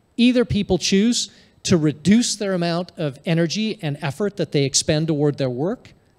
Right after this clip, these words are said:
and their innovation, or they leave and go find someplace where they will be valued. It's becoming really, really clear to people. Next is well-being. Well-being is a sense that people care about you as a person,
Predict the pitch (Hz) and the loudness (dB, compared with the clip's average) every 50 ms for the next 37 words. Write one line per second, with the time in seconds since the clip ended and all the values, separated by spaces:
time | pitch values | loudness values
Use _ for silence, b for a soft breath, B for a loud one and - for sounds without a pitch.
0 | _ - 156 143 147 151 - 180 151 147 135 117 135 139 147 139 - 226 247 247 | _ -4 -2 0 0 0 0 0 0 0 0 0 0 -2 -2 -2 -4 -4 -6 -6
1 | - _ _ _ _ _ _ _ 220 226 220 190 190 208 190 - - - - 175 | -10 _ _ _ _ _ _ _ 4 6 6 6 4 2 -2 -6 -18 -2 2 2
2 | 165 165 170 170 208 220 175 135 131 123 151 147 135 143 139 135 - - 175 170 | 4 4 4 2 2 2 2 0 -2 -2 -2 -2 0 0 0 0 -2 -2 -2 -2
3 | 165 147 - - 143 120 - 147 135 135 - - b b b b 165 165 139 151 | 0 0 0 -2 -4 -4 -4 -4 -2 -2 -2 -4 b b b b 0 2 2 2
4 | 143 131 139 160 156 139 123 135 120 98 127 123 113 120 127 151 165 165 - b | 0 2 2 2 2 2 0 -4 -6 -6 -8 -10 -10 -12 -14 -14 -16 -18 -18 b
5 | b b b b b b 175 - - - 156 - - 165 156 147 143 131 127 113 | b b b b b b -6 -6 -2 -2 -2 0 2 0 2 2 2 0 -2 -4
6 | 123 123 131 160 185 180 170 156 143 127 143 147 131 127 - - - 151 139 135 | -6 -2 2 2 4 4 4 2 0 0 0 -2 -2 -4 -6 -4 -4 -2 -2 -2
7 | 123 113 - 131 120 - 131 131 127 b b b b b b b - 160 190 220 | -4 -6 -12 -14 -14 -12 -12 -14 -14 b b b b b b b -2 0 0 2
8 | - - - - 185 135 151 170 185 180 175 147 135 170 170 147 131 110 - b | 2 2 4 4 4 4 2 -2 -2 -2 -2 -2 -2 -2 -2 -2 -2 -6 -12 b
9 | b b b b b b - 156 180 180 156 131 185 202 226 254 262 220 - 190 | b b b b b b 2 2 2 2 2 2 2 2 2 2 0 -2 0 0
10 | 160 - - - - 196 214 269 254 - - - - b b b b b - 170 | 0 0 0 0 0 0 -2 -2 -2 -2 -4 -4 -6 b b b b b -2 -2
11 | 165 165 - - - 220 214 - 269 233 - - - 202 202 196 190 185 170 139 | -2 -2 -2 -2 -2 -2 0 0 -2 -2 -2 -4 0 2 2 4 4 2 2 0
12 | 165 160 151 147 147 143 147 185 220 214 185 - - 147 - - - 185 185 180 | 0 -2 -2 -4 -4 -2 0 2 4 4 2 2 2 4 4 4 4 4 0 0
13 | - - 285 294 285 | 0 -2 -4 -4 -6